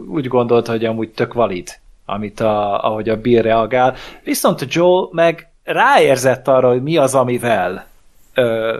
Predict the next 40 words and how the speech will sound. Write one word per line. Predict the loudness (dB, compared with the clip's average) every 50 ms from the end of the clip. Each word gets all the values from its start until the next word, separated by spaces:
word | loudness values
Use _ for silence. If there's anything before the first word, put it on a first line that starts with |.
| -10 -16 _
meg | -10 -4 -2 -2 0 2
lehet | 2 2 2 2 0 0
törni | 2 2 2 2 0 -2 -2
a | -2 -2
csendet, | -2 -2 -4 -4 -6 -8 -6
mi | -2 0 0
az, | 0 2 0
amivel | 0 0 -2 -2 0 0 0
el | 0 0 0
lehet | 0 0 -2 -2 -6 -6 -6
jutni | -8 -8 -8 -8 -6 -6 -4 -4 -6 -8 -12 -20 -20 -20 -20 _
a | -4 -2 -2
Billhez, | 2 2 2 2 0 -2 -4
és | -6 -6 -6
akkor | -6 -8 -8
felajánlott | -2 0 2 2 2 2 2 0 -2 -2 -2 -4 -4
neki | -6 -6 -6 -4 -2
valamit, | 0 0 0 0 -2 -4 -8 -10 -12
hogy | -14 -16 -16 -16 -20 -20 _
„Figyelj, | -8 -4 0 2 4 4 4
jó, | 4 4 2
akkor | 2 2 0 0 0 0 0
segítek | 0 -2 -2 -2 -2 -4 -4 -6 -6 -6 -6 -8
neked | -8 -8 -8 -8
túlélni. | -8 -10 -12 -10 -8 -8 -8 -8 -8 -8 -8 -10 -12 -12 -10 -10 -12 -12 -12 -12 -12 -12 -4 -2
Azzal, | -2 -2 0 -2 -2
hogy | -2 -4 -6 -8
szerzek | -4 0 0 0 2 0 -2 -4 -4
neked | -4 -4 -4 -2 -2
rendesebb, | 0 0 0 0 -2 -2 -2 -2 -2 -4 -6 -8 -10
ö, | -8 -10 -8 -10
mit | -14 -16 -12
tudom, | -10 -10 -8 -8
vezetékeket”, | -6 -6 -6 -6 -6 -6 -6 -6 -6 -4 -6 -6 -4 -2 -2
azt | -2 -2
hiszem, | -4 -10 -14 -14
ugye | -12 -10 -10 -10
az | -10 -12 -12
volt | -8 -2 -2 0 0
a | 0 -4 -6 -6